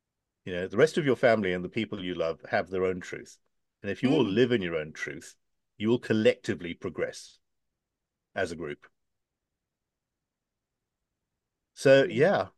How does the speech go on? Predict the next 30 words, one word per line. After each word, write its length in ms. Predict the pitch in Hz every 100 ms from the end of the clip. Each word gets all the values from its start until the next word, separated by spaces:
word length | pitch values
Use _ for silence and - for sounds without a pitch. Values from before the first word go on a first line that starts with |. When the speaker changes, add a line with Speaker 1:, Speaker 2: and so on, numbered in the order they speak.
| _ _ _ _ _ _ _
Speaker 1:
it's 400 | 139 131 - - -
tricky 760 | - - 151 151 139 139 - _ _ -
for 140 | 165 131
anyone 440 | 139 123 95 95
to, 160 | - 101
to, 260 | - 110
I 40 | 95
think, 220 | 104 90
just 180 | 101 -
go, 100 | 104
"Oh, 140 | 139
I'm 140 | 82 82
a 40 |
hologram 440 | 113 110 85 87 87
and 100 | 87
I 80 |
can 180 | 87 90
just 320 | 78 82 - -
be 120 | 98
what 140 | 87
I 40 | 92
want." 320 | 98 85 - _ _ _ _ _ _ _ _ _ -
But 140 | 117
it 100 | 113
is 120 | 135
true. 380 | - 127 78 - _ _ _ _ -
You're 220 | 110 127
in 100 | 143
this 160 | 120 -
matrix. 640 | 107 113 76 76 -